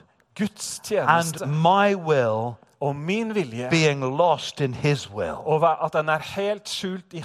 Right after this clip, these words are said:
Speaker 1: hans
Speaker 2: Amen.
Speaker 1: vilje. Amen.
Speaker 2: Not my will, but thy will be done.
Speaker 1: Ikke min vilje, men din vilje skje, ber vi.
Speaker 2: When we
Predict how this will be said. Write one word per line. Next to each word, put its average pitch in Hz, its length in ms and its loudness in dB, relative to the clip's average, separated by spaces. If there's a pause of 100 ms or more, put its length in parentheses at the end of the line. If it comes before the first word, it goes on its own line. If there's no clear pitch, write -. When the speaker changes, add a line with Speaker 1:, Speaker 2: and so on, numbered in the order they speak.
(120)
Speaker 1:
hans 127 220 0 (120)
Speaker 2:
Amen. 175 240 4
Speaker 1:
vilje. 104 180 -16 (1200)
Amen. 123 120 -8
Speaker 2:
Not 170 300 2
my 180 340 4
will, 127 420 2
but 113 200 -2
thy 147 240 4
will 135 260 0
be 123 160 -4
done. 104 420 -8 (340)
Speaker 1:
Ikke 175 240 -8
min 170 340 -8
vilje, 135 320 -8
men 143 260 -8 (160)
din 190 320 -10
vilje 110 280 -10
skje, 104 320 -12 (200)
ber 95 140 -10
vi. 101 100 -20 (400)
Speaker 2:
When 226 280 4
we 226 120 4